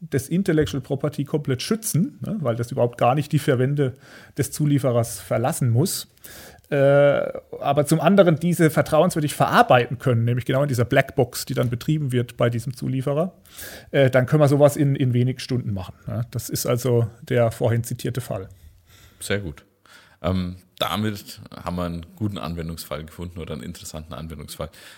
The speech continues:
Speaker 2: Du hast vorhin einen wichtigen Punkt angesprochen. Ähm, zum einen das Recht auf Vergessenwerden, zum anderen auch die Konformität, äh, mit dem, äh, mit der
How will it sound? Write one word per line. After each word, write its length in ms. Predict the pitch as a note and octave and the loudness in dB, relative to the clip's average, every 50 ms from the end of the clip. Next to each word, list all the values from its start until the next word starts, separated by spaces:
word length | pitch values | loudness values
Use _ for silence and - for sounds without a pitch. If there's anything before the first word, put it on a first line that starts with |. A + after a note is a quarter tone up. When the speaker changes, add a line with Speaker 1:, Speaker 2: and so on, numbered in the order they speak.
| - | -6
Speaker 2:
Du 60 | - G#2 | -4 -4
hast 140 | G2+ - | -2 -2
vorhin 260 | - - A2+ A2 A2 G#2+ | -2 -4 -2 -2 -2 -4
einen 120 | F#2+ F2+ | -6 -6
wichtigen 400 | G#2 G2+ - - G#2 F#2 F#2 E2+ | -8 -10 -10 -10 -12 -10 -10 -10
Punkt 300 | - G2+ G#2 G#2+ - - | -8 -8 -10 -10 -8 -10
angesprochen. 680 | - F2+ F#2 F#2 F2 - - D#2+ D2+ D2+ - D#2 C#2+ - - | -10 -8 -8 -10 -12 -14 -10 -10 -10 -10 -10 -12 -14 -12 -12
Ähm, 480 | - D#2+ D#2 D#2 D#2 D#2+ D#2+ D#2+ D#2+ - _ _ _ _ _ _ _ _ _ _ _ D#3 F#3 - - - - | -12 -12 -10 -10 -10 -12 -12 -12 -14 -18 _ _ _ _ _ _ _ _ _ _ _ _ -20 -20 -20 -16 -12
zum 200 | - - F2 D2 | -10 -6 -4 -4
einen 260 | B1+ E2 F2 F2 E2 | -4 -4 -4 -6 -8
das 260 | E2+ E2 - - - | -8 -10 -10 -6 -4
Recht 260 | E2+ E2+ - - - | -4 -6 -6 -8 -8
auf 120 | - E2+ - | -8 -8 -8
Vergessenwerden, 800 | - - - - - F2 - - G2+ F2 F2 E2+ E2 - E2+ - _ _ _ _ _ _ _ _ _ _ _ - - - | -8 -12 -12 -8 -8 -10 -8 -8 -8 -4 -4 -4 -4 -6 -8 -14 _ _ _ _ _ _ _ _ _ _ _ -20 -14 -10
zum 160 | - - D2+ | -8 -6 -4
anderen 320 | - E2+ E2+ E2+ E2+ - - | -2 -2 -2 -4 -6 -6 -6
auch 180 | - D#2+ D#2+ | -8 -8 -8
die 240 | - - D#2+ D#2+ D#2+ _ - - - - - - _ _ | -10 -10 -10 -10 -10 _ -20 -20 -20 -20 -20 -20 _ _
Konformität, 920 | - - F#2+ F#2 - - F2 F2 E2+ D#2+ - G2 E2+ F2 F2+ - - - - _ - | -6 -4 -4 -4 -4 -6 -6 -6 -6 -8 -6 -6 -6 -6 -6 -8 -12 -20 -20 _ -12
äh, 240 | E2+ E2 E2 D#2+ D#2+ D#2+ - _ - | -10 -8 -8 -8 -10 -12 -16 _ -12
mit 400 | E2 E2+ E2 - - - - - - - - - | -10 -10 -10 -10 -12 -16 -16 -16 -18 -16 -10 -6
dem, 380 | E2 D#2+ D#2 D#2 D#2 D#2+ D#2 D#2 _ _ - _ _ _ - | -4 -4 -4 -4 -6 -8 -10 -12 _ _ -20 _ _ _ -8
äh, 260 | E2 E2 D#2+ D#2 D2+ | -4 -4 -2 -2 -4
mit 180 | C#2+ D2 - | -8 -10 -10
der 80 | D2+ D2 | -10 -12